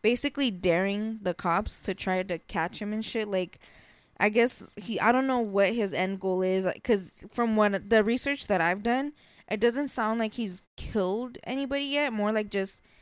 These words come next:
terrorizing them. And in the video, he's all like, "The police have been informed. Do you think that I care? They'd have to catch me first anyways. And yes, that's a dare." Like, he's literally telling these people, like, "So fucking what if you guys are calling the cops? Like, they're not gonna catch me."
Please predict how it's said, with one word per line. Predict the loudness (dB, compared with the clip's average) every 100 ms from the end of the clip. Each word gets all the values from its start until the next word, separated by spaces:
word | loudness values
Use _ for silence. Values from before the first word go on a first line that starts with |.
| -20 _ -10
terrorizing | -2 2 4 2 2 0 -2 -4 -2
them. | 0 0 -4 -2
And | 2 4
in | 4
the | 4
video, | 4 4 4
he's | 4 4
all | 4 4
like, | 4 0 -16 -20 -20 _
"The | 0
police | 2 -2 -2 -2
have | 0
been | 2 2
informed. | 0 0 2 4 2
Do | -2
you | -4
think | -4 -2
that | 0 0
I | 0 -2
care? | -2 -4 -2 0 -2 -8 -20 -20 _ 2
They'd | 4 4
have | 0 0
to | -4
catch | 0 -2 0
me | -4
first | -2 -4 -2
anyways. | -2 -2 0 -2 -2
And | -2 0
yes, | 0 0 -4 -8 -10 -12
that's | -2 0 0 -4
a | -6
dare." | -4 -4 -6 -12 _ _ _ _ _ 0
Like, | 0 0
he's | 2 2 0
literally | -2 0 2 2 0
telling | -2 -2 -2 -2
these | -4
people, | -6 -6 -2
like, | -2 -4 -16 -16 -16 -20 _ _ -6
"So | 0 0
fucking | 0 -4 -2
what | 0 0
if | -2
you | -2
guys | -2
are | -2
calling | -4 -4 -4
the | -4
cops? | -2 -2 -2
Like, | -2
they're | 0 0
not | 2 0 0
gonna | -4 -2
catch | 0 0 -2
me." | -8 -8